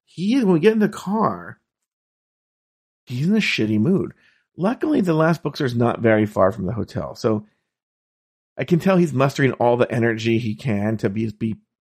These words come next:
friendly in the car. But I go, "Do you wanna come to my hotel room?" He's like, "No, I'm gonna go home." He's like, "Call me later. Maybe I'll go to dinner with you guys."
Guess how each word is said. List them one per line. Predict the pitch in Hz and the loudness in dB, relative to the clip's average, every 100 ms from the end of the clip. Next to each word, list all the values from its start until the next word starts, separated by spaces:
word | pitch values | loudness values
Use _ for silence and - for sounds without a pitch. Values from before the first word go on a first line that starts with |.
| _ | _
friendly | - 117 110 113 131 156 196 | -8 -2 0 0 0 0 -2
in | 190 | -2
the | 190 | -2
car. | 190 208 226 269 - _ _ _ _ | 0 0 0 -4 -10 _ _ _ _
But | - 139 120 104 - _ - | 0 2 4 2 -2 _ -2
I | 135 | 0
go, | 139 | 2
"Do | 139 | 2
you | |
wanna | 156 156 | 0 0
come | 160 | 0
to | 156 | 2
my | |
hotel | 139 139 151 | 2 2 0
room?" | 156 | 0
He's | 147 | -4
like, | - | -2
"No, | 185 196 | 0 2
I'm | |
gonna | 196 | 0
go | 151 | 0
home." | 135 104 110 _ _ _ _ - | -2 -2 -4 _ _ _ _ -8
He's | 139 | -2
like, | 139 | 0
"Call | 160 180 | 2 2
me | 165 | 4
later. | 131 120 | 4 4
Maybe | 123 | 2
I'll | |
go | 120 | 2
to | 113 | 2
dinner | 107 104 | 2 -2
with | 95 | -2
you | 104 | -6
guys." | 87 78 - | -8 -14 -20